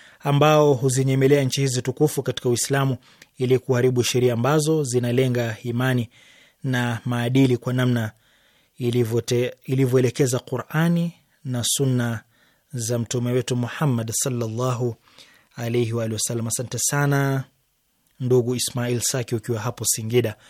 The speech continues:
Tanzania. Asante sana pia Abdallah Ali Makajura, ukiwa Tabora, Tanzania, naye anatushukuru kwa kumtumia habari. Asante sana pia Juma Omar, ukiwa Dar es Salaam, Tanzania,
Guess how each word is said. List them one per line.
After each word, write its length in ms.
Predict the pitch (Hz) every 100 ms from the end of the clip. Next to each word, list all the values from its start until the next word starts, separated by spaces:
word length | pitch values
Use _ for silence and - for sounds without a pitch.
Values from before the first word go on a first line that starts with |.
| - - - - _
Tanzania. 460 | - 117 113 113 110
Asante 300 | - 127 139
sana 260 | 185 156
pia 640 | 135 143 135 123 120 120 113 _ _ _ _ -
Abdallah 380 | 123 135 131
Ali 100 | 131
Makajura, 600 | 127 127 131 135 131 113 - -
ukiwa 340 | 120 123 120
Tabora, 360 | - 113 120 113
Tanzania, 520 | 113 110 113 123 110 _ - - _ _
naye 120 | 120
anatushukuru 520 | 113 110 120 - 123 113
kwa 120 | 110
kumtumia 360 | 113 110 113
habari. 400 | 110 117 120 127
Asante 280 | 120 123 113
sana 280 | - - 113
pia 640 | - 117 113 110 110 107 104 _ _ _ _ _
Juma 420 | 113 117 123 120
Omar, 360 | 117 156 160 151
ukiwa 280 | 131 - 123
Dar 240 | 113 113
es 60 | 110
Salaam, 440 | - 117 131 123 107 _ _
Tanzania, 580 | - 117 110 120 123 110